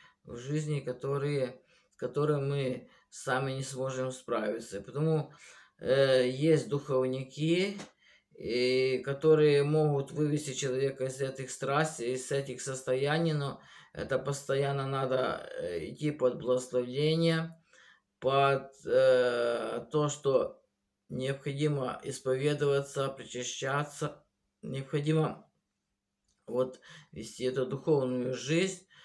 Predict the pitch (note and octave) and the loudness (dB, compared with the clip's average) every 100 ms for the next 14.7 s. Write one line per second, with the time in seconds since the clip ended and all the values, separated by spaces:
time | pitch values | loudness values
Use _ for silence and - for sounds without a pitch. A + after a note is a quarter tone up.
0 | - _ _ - C#3 D3 D3+ D3 C#3+ C#3 | -20 _ _ -4 0 2 4 2 2 0
1 | C3+ C3 A2+ D3+ D3 C#3 A#2+ G#2+ A#1+ F#2+ | 0 -2 0 2 2 2 -2 -4 -10 -12
2 | - D3+ D3+ C#3 - B2 A#2 - B2 C3 | -6 -2 0 -2 -4 -4 -6 -4 -4 -4
3 | C3+ D3 F3 F3 F3 E3 _ - _ - | -6 -4 0 0 0 -4 _ -20 _ -10
4 | B2 C#3 C#3+ C#3+ C#3+ B2+ B2 D3 C#3+ C#3 | -6 -2 -2 -2 -4 -4 -8 -6 -6 -6
5 | B2+ - A2 C3+ C3 C3 B2+ C3 B2+ - | -10 -6 -4 -4 -4 -4 -4 -8 -10 -6
6 | C3+ C#3 B2+ A2+ G#2 - - C3 D3 C3+ | -2 -2 -4 -8 -12 -14 -12 -4 -4 -4
7 | - - - _ - - - A#2+ B2+ C#3+ | -10 -20 -20 _ -20 -20 -8 -6 -4 -2
8 | B2+ A#2+ C3 - - C3 C3 D#3 D#3 D3 | 0 -2 -6 -12 -10 -8 -4 -2 0 -2
9 | C3 B2 A#2+ A2+ C#3 C3+ C3 - B2+ C#3 | -6 -6 -6 -4 -4 -4 -6 -6 -4 -2
10 | C3 A#2+ A#2+ D#3+ E3+ D#3+ E3+ - - _ | -4 -6 -4 -4 -2 -4 -6 -10 -20 _
11 | - - A#2+ C3 B2+ A#2+ A#2+ B2+ B2 B2+ | -10 -4 -2 2 2 2 0 -2 0 0
12 | C3 D#3+ D#3+ C3+ C#3+ C3+ C3+ B2+ - - | 0 0 0 -4 -4 -4 -4 -6 -10 -20
13 | _ A#2+ - C#3+ B2+ - D#3 E3+ E3+ E3+ | _ -8 -2 -2 -2 -2 -2 -2 -6 -4
14 | E3 E3 D3+ C3+ C3 A#2 | 0 0 0 -4 -6 -8